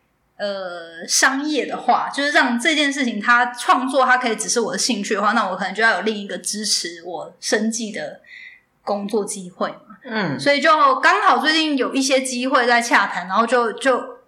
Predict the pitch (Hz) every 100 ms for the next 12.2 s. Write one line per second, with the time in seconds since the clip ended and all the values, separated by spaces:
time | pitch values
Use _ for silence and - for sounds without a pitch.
0 | _ _ 226 226 233 240 330 269 226 233
1 | 226 240 233 233 214 208 202 240 240 254
2 | 240 226 240 233 - _ _ _ _ _
3 | _ _ _ 208 202 208 233 240 226 233
4 | 233 277 247 196 185 202 202 196 240 226
5 | 240 - 240 247 254 214 180 - 269 254
6 | 339 254 233 - - 370 311 294 - 254
7 | 269 294 226 208 - - - - - -
8 | 381 285 247 220 202 202 226 - _ _
9 | _ _ _ _ 262 277 294 185 196 -
10 | 226 220 269 262 262 202 - - - 254
11 | 220 - 240 202 214 202 - - 196 -
12 | 240 -